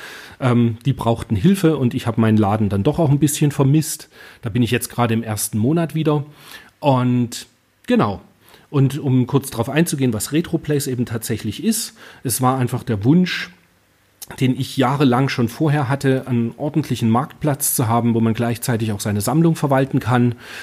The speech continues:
und das einfach alles auf einer modernen, schicken Website und sich einfach eine schöne Userbasis aufzubauen,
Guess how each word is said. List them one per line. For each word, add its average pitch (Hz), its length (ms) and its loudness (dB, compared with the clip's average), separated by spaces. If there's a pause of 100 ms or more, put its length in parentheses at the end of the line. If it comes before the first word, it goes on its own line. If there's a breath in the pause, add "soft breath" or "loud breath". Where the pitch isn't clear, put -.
und 117 140 -2
das 120 140 0
einfach 120 260 0
alles 117 260 0
auf 113 140 -2
einer 107 280 2
modernen, 113 640 4
schicken 113 320 -4
Website 131 580 0 (380 loud breath)
und 131 180 2
sich 117 200 -2
einfach 117 200 -2
eine 113 100 2
schöne 113 260 2
Userbasis 120 760 0
aufzubauen, 113 760 -2